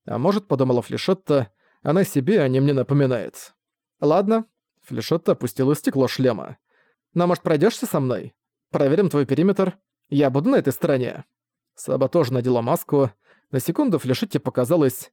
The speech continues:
откажется. «Ладно, спасибо». Кукла спустила ноги по обеим сторонам шеи гориллы,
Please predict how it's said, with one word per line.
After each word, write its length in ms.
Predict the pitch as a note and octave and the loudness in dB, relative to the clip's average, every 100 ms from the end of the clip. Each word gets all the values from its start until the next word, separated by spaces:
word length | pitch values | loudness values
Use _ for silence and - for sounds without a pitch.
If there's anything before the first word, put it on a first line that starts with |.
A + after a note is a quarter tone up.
| - | -4
откажется. 840 | C3+ - D#3 A#2 - - - - - _ _ _ _ - | -4 -2 -2 -2 -4 -10 -12 -14 -20 _ _ _ _ -2
«Ладно, 580 | F3 D#3 C3 B2 A#2 - _ _ | 0 2 0 -2 -8 -10 _ _
спасибо». 720 | - - G#3+ - C#3 - - - _ _ _ _ | -20 -2 -2 0 -4 -4 -8 -14 _ _ _ _
Кукла 280 | - E3+ D#3 | -8 -2 -2
спустила 480 | - C3+ - G3 D3 | -2 -6 -2 0 2
ноги 260 | D3+ E3+ C3+ | 2 0 2
по 140 | B2+ | 2
обеим 260 | B2 F#3+ C#3+ | 2 2 0
сторонам 380 | - B2 D#3 | -2 -2 -2
шеи 240 | C3 D3 C3 | -2 -2 0
гориллы, 600 | B2 D3+ F#3 C#3+ C3+ | 0 2 4 4 4